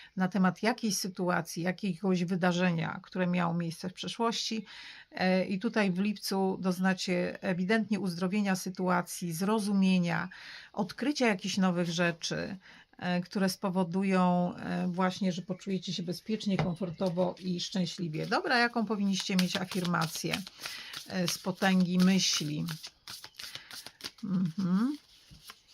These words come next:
Każdy problem ma swoje rozwiązanie.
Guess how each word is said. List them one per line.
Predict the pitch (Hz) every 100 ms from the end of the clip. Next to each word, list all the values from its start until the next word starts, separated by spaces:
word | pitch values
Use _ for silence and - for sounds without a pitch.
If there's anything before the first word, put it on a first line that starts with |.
| - _ _ _ _ _ _ - - - - - -
Każdy | 311 339 294
problem | - 214 156 160 151 143 185
ma | 202 233
swoje | - 220 208 185
rozwiązanie. | 175 175 165 156 151 143 -